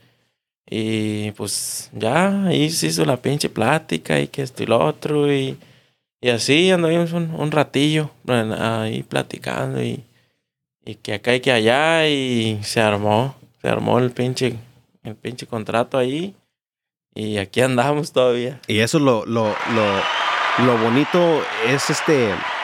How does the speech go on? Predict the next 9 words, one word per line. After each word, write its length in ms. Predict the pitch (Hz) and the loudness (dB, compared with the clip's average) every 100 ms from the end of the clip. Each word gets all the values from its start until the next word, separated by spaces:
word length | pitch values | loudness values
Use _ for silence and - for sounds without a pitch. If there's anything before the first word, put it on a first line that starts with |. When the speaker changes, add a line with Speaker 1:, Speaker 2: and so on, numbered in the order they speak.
| - - | -6 -2
Speaker 2:
se 140 | 131 - | -2 2
puede. 440 | 143 143 90 - _ _ _ _ _ _ _ | 2 2 -2 -10 _ _ _ _ _ _ _
Si, 260 | - 123 120 | 0 0 0
si 180 | - 127 | 0 2
algo 260 | 160 156 | 2 0
puede 260 | 139 165 160 | 2 2 2
sacar 260 | 139 143 | 0 0
la 120 | 151 135 | 0 2
gente, 520 | 143 135 156 117 | 0 2 2 2